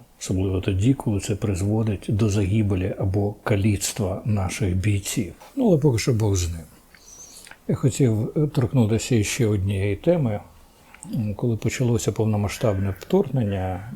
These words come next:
перші кілька місяців Україна мала багатьох союзників, в тому числі і тих союзників, які не сильно любили українців, але дуже не любили Путіна.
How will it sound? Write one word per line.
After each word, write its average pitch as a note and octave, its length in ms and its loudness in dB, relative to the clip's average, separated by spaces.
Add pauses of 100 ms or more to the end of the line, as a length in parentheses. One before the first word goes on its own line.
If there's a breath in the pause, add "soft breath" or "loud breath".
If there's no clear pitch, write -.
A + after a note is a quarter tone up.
(100)
перші - 320 -2
кілька G#2+ 340 -2
місяців A#2+ 720 -2 (1080 loud breath)
Україна C3 320 2
мала A2+ 320 2
багатьох G2 540 0
союзників, G2 760 -2
в - 160 -20
тому B2+ 240 -2
числі G#2 460 -4
і F#2 40 -2
тих E3 240 -2
союзників, B2+ 600 0
які G#2 240 0
не A2 120 2
сильно B2+ 380 2
любили G#2+ 420 2
українців, G#2+ 760 0
але G2+ 220 0
дуже G#2 280 0
не G2+ 140 2
любили F#2 400 0
Путіна. B2 560 -6